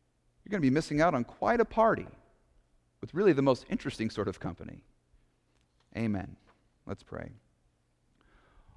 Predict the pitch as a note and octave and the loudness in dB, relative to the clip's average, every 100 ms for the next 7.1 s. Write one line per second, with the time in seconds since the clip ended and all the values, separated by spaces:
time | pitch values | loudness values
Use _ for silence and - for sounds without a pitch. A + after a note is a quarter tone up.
0 | - - C#3 D3+ C#3 B2+ C3+ B2 G2 G2+ | -20 -2 6 6 8 10 12 10 6 -12
1 | - _ _ _ _ _ _ C#3+ C#3+ A2 | -20 _ _ _ _ _ _ 8 8 6
2 | - C#3+ A#2 D#3+ D3 A#2+ - - D#3 D#3 | 0 0 6 8 8 4 -2 6 10 12
3 | C#3 C3+ C3 A#2 A#2 A#2+ A2 G#2 G#2+ G#2 | 10 8 8 6 2 0 -2 -2 0 0
4 | G2 - _ _ _ _ _ _ _ _ | -2 -10 _ _ _ _ _ _ _ _
5 | B2 C#3+ C#3+ - E3+ D#3 C#3+ B2+ B2+ D3 | 6 8 8 8 8 8 8 4 8 10
6 | D3+ - A#2 F#2 A2 A2+ A#2+ G#2+ G#2 - | 10 6 -2 0 -2 2 4 4 -2 -16
7 | - | -20